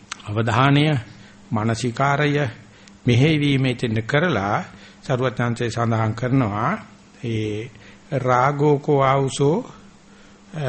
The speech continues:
අප්පසාවජ්ජෝ දන්ද විරාගී. මේ රාගයේ මම දකිනවා මහණෙනි. ඒක පොඩි වැරැද්දක්. රාගය කියන්නේ ආශා කරන එක, බරපතල වැරැද්දක් නෙවෙයි. පොඩි වැරැද්දක්,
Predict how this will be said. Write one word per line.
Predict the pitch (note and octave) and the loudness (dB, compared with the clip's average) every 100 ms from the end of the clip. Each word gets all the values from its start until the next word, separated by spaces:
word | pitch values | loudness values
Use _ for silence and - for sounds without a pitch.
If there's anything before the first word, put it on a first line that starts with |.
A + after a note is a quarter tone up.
| B2+ | -6
අප්පසාවජ්ජෝ | - C#3+ - - E3+ C#3 C#3 B2 A2+ G#2 A#2 C3 E3+ D3 - - | -4 -6 -6 -4 -2 0 0 0 0 0 2 2 2 -2 -8 -10
දන්ද | A#2+ A#2 A#2+ B2 | -2 2 4 4
විරාගී. | B2+ A#2 A2 G2 F#2 F#2+ A2 - - - - - - - - - | 2 2 0 -2 -6 -10 -14 -18 -20 -20 -20 -20 -20 -20 -20 -4
මේ | C3+ B2 | 2 4
රාගයේ | A#2 A#2+ C3 C3 B2+ | 4 2 2 2 2
මම | A#2+ C3 | 4 4
දකිනවා | C3 B2+ D3+ D3+ C3+ | 4 2 4 4 4
මහණෙනි. | B2 A#2+ A2 G#2+ A2 F#3 A3+ - - - - | 4 2 2 2 2 0 -2 -8 -20 -14 -6
ඒක | D3 D3 | -2 -2
පොඩි | - C#3 E3 | 0 2 2
වැරැද්දක්. | A#2+ B2+ D3 A2 G#2+ A2+ - - - - - | 2 2 0 0 -2 -2 -8 -14 -16 -20 -6
රාගය | G#2+ A2+ A2 | -4 -2 -2
කියන්නේ | A2 A2 A#2+ | -2 -2 -2
ආශා | - B2+ C3 | -4 -4 -4
කරන | B2 A#2 A2 | -4 -2 -2
එක, | G#2 A2 A2+ D#3 - - - - | -2 -2 -2 -4 -10 -20 -20 -12
බරපතල | - A2+ C3+ C3+ D3 C3 | -4 -2 -2 -2 0 0
වැරැද්දක් | B2+ B2 A2+ A2 B2 | 0 0 -2 -2 0
නෙවෙයි. | B2+ B2+ G#2 B2+ F#3+ - - - - - | 2 2 0 -2 -4 -6 -16 -20 -16 -8
පොඩි | B2 A2 | -4 -2
වැරැද්දක්, | A2+ C3+ C#3 A2+ D3 | 0 0 0 -2 -4